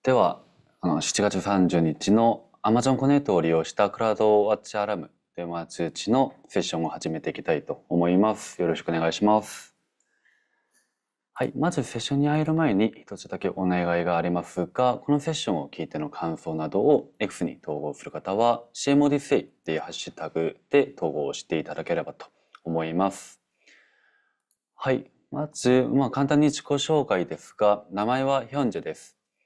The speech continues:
韓国出身でして、二千二十二年六月に日本に来まして、今ちょうど二年ぐらいになりました。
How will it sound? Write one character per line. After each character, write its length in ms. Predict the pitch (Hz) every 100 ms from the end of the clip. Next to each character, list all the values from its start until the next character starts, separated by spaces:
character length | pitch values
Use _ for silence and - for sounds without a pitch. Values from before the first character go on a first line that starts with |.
| _ _ -
韓 200 | 175 -
国 200 | 101 185
出 340 | - - 95
身 60 | 87
で 140 | 85
し 140 | -
て、 440 | - - 113 113 - -
二 100 | 107
千 180 | 120 147
二 120 | 143
十 80 | 123
二 160 | 110 131
年 180 | 85 _
六 240 | 78 -
月 260 | 78 80 180
に 160 | - 185
日 140 | 170
本 160 | 160 80
に 100 | 107
来 140 | -
ま 160 | 80 -
し 80 |
て、 240 | - 127 120
今 200 | 95 -
ち 140 | -
ょ 120 | 82
う 20 | 80
ど 240 | 78 - _ -
二 80 |
年 240 | 87 92 90
ぐ 80 | 87
ら 100 | 69
い 60 |
に 160 | 65 _ -
な 100 | 76
り 80 |
ま 140 | - 156
し 80 | -
た。 180 | 127